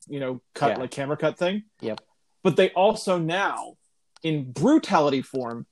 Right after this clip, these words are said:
Speaker 1: have the actual classic. Uh, apparently, I don't know the exact requirements on the brutality, but his, you know how, uh, every character can do an uppercut they head off brutality if you, if you don't block in the second round?
Speaker 2: Yep.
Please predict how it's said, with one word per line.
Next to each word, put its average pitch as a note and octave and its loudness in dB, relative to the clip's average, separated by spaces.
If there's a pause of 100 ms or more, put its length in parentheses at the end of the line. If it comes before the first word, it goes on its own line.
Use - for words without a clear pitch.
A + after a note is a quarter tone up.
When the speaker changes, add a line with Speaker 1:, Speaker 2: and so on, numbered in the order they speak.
(160)
Speaker 1:
have D#3+ 4
the D#3+ 4
actual G#3+ -2
classic. A3 -6 (1080)
Uh, D3+ 4 (100)
apparently, G3 -10
I E3+ 0
don't G#3+ -2
know G#3+ 0
the F#3 0
exact E3 -4
requirements F3 -6
on F3 -4
the D#3+ -6
brutality, D#3 0 (720)
but F3 4
his, E3 2
you E3+ 0
know A3+ 4
how, G3 2
uh, D3 -4 (160)
every E3 0
character F#3 -4
can D#3 -6
do D#3 2
an D3+ -2
uppercut D3+ -4
they D3 0
head C#3 -2
off D3 -2
brutality D#3 -4
if D#3 -10
you, C#3 -2
if C3+ -6
you C#3 2
don't C3+ 0
block C3+ 4
in C#3 -2
the B2+ -8
second C#3 -4
round? D3+ -6 (140)
Speaker 2:
Yep. - -4